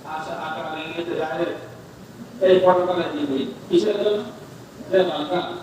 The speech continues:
এই পরকালে দিন দিলে বড় কঠিন। আবার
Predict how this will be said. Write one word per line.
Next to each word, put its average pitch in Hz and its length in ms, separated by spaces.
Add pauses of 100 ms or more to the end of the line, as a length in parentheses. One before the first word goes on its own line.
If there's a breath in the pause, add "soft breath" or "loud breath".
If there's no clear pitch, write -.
(1160)
এই 147 140
পরকালে 170 560
দিন 160 120
দিলে 147 340
বড় - 140 (1300)
কঠিন। - 500 (1160)
আবার - 240